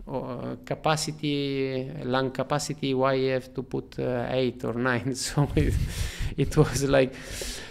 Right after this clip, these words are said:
but then, of course, I tried after a few years, and, uh, I think the first time it was in, like, in two thousand fourteen that I tried mouthfeel and, uh, and packing,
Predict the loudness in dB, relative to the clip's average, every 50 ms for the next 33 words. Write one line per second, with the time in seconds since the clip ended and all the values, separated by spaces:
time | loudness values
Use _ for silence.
0 | 0 8 10 10 12 12 12 12 12 12 10 6 2 0 -2 2 4 4 4 6
1 | 8 8 8 8 8 8 6 6 6 4 4 8 10 10 12 10 10 6 2 -2
2 | -4 -2 -2 -2 0 2 0 0 2 2 4 6 6 8 8 8 6 6 2 -2
3 | -4 0 0 2 2 2 4 4 6 6 6 6 6 6 6 6 4 4 2 2
4 | 0 0 0 -2 0 0 2 2 2 2 0 0 0 0 -2 -2 2 2 2 4
5 | 4 2 2 2 0 0 2 0 0 0 0 0 -2 -2 -2 -4 -6 -6 -4 0
6 | 0 0 2 2 0 -2 -2 0 0 0 0 0 0 0 0 0 0 0 -2 -4
7 | -4 -4 -6 -6 -6 -8 -6 -2 0 0 0 0 -2 -6 -14 -12 -8 -4 -2 0
8 | 2 2 2 2 0 -4 -4 -4 -2 0 0 0 0 0 -2 -2 -2 -2 0 0
9 | 0 0 0 -2 -4 -4 -4 -4 -4 -2 0 0 0 0 0 -2 -2 -2 -4 -6